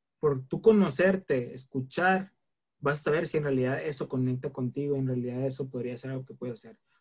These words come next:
Porque sí, a lo mejor todo pinta muy bien y a lo mejor va a pintar muy bien, etcétera. Pero en realidad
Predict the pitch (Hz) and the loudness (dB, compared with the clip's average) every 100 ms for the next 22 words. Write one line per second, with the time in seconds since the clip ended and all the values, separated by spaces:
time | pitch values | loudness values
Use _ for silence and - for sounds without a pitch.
0 | _ 139 135 135 202 208 156 131 143 170 | _ -4 -2 4 6 8 6 0 0 -2
1 | - _ _ _ _ _ _ _ 165 185 | -6 _ _ _ _ _ _ _ 2 2
2 | 190 175 180 170 156 180 185 151 131 151 | 4 2 2 0 2 4 4 2 2 4
3 | 170 196 190 185 185 202 190 147 156 180 | 4 6 4 4 4 6 6 2 -4 -6
4 | 165 139 127 151 - 143 123 - _ _ | -8 -8 -4 -6 -4 -8 -8 -12 _ _
5 | _ _ _ _ _ _ _ _ _ _ | _ _ _ _ _ _ _ _ _ _
6 | _ _ - 175 175 175 165 160 151 143 | _ _ 0 4 4 4 4 2 2 4
7 | 139 147 151 | 4 4 2